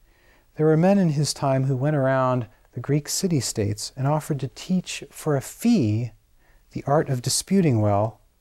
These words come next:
living well, and being powerful. These men often made great sums of money. However, they did not care about actually being wise, about actually being able to teach the art which they claimed to,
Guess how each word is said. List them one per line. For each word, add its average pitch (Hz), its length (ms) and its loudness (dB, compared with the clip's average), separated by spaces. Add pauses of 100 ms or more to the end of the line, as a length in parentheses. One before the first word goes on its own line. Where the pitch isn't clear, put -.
(100)
living 156 300 2
well, 98 400 -2 (300)
and 117 140 -2
being 127 240 0
powerful. 131 580 -2 (1300)
These 160 300 2
men 170 220 4
often 165 400 2
made 151 300 4
great 135 280 0
sums 135 320 -2
of 117 80 -2
money. 113 380 0 (840)
However, 202 480 2
they 170 140 2
did 175 180 -2
not 208 320 0
care 180 380 0
about 139 320 0
actually 139 600 -2
being 113 360 0
wise, 104 580 -2 (600)
about 151 340 0
actually 165 640 -2
being 123 280 0
able 120 380 -2
to - 140 -12 (100)
teach - 440 -2
the - 220 -8
art 135 400 -2 (420)
which - 260 -4
they 127 120 -2
claimed 123 680 0
to, - 220 -12